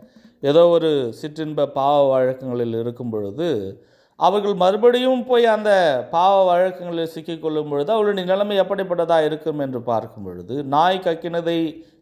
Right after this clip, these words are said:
தின்னவும் கழுவப்பட்ட பன்றி சேற்றிலே புரளவோ திரும்பினது என்று சொல்லப்பட்ட பழ-, மெய்யான பழமொழியின்படி அவர்களுக்கு சம்பவித்தது. இப்போ மனம் திரும்ப-, ஒரு பாவி மனம் திரும்பும் பொழுது, இன்றைக்கு பரலோக ராஜ்யத்தில் தேவதூதர்கள் மத்தியில் பெரிய சந்தோஷம் உண்டாயிருக்கும் பொழுது,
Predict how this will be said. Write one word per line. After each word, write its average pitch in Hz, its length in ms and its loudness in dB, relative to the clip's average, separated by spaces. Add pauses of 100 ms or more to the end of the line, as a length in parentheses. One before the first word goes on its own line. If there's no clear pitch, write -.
தின்னவும் 147 440 -2 (400)
கழுவப்பட்ட 175 560 2
பன்றி 151 440 -2
சேற்றிலே 156 480 -2
புரளவோ 147 600 0 (160)
திரும்பினது 165 540 -2
என்று 135 260 -4
சொல்லப்பட்ட 135 480 -2
பழ-, 131 340 0
மெய்யான 165 420 2 (140)
பழமொழியின்படி 139 800 -2
அவர்களுக்கு 175 500 -2
சம்பவித்தது. 165 460 -10 (1040)
இப்போ 139 220 0
மனம் 139 320 0
திரும்ப-, 202 260 2
ஒரு 156 120 4
பாவி 165 360 4
மனம் 202 260 -4
திரும்பும் 202 260 -6
பொழுது, 202 300 -4
இன்றைக்கு 202 280 -6
பரலோக 185 420 4
ராஜ்யத்தில் 185 500 2 (600)
தேவதூதர்கள் 175 600 0
மத்தியில் 165 320 -2
பெரிய 160 420 -2
சந்தோஷம் 170 600 -2
உண்டாயிருக்கும் 139 560 0
பொழுது, 113 720 -2